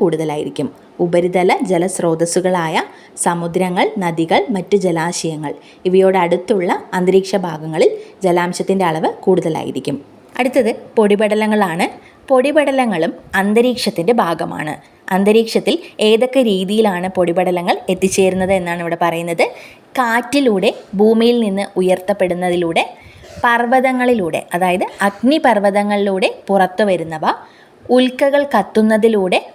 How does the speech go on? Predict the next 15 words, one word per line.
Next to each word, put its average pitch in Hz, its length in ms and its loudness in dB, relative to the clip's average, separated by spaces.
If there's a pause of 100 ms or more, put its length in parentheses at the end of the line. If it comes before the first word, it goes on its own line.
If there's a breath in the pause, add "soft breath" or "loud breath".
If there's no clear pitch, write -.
(120)
ഉണ്ടാകുന്ന 190 480 2 (100)
ചാരം. 156 320 -4 (220)
ഈ 247 40 2 (100)
വഴിക്കൊക്കെയാണ് 185 720 0 (180)
അന്തരീക്ഷത്തിൽ 185 580 0 (360 loud breath)
മുഖ്യമായും 220 580 -2 (160)
പൊടിപടലങ്ങൾ 202 640 2 (140)
എത്തിച്ചേരുന്നത്. 143 640 -6 (360 loud breath)
കാറ്റിലൂടെ 185 560 0
ഭൂമിയിൽ 180 360 -2
നിന്ന് 185 180 -2 (200)
ഉയർത്തപ്പെടുന്നവ, 185 640 -2 (460 loud breath)
അഗ്നിപർവ്വതങ്ങളിലൂടെ 185 1040 0 (100)
പുറത്തു 170 340 -2
വരുന്നവ, 190 320 0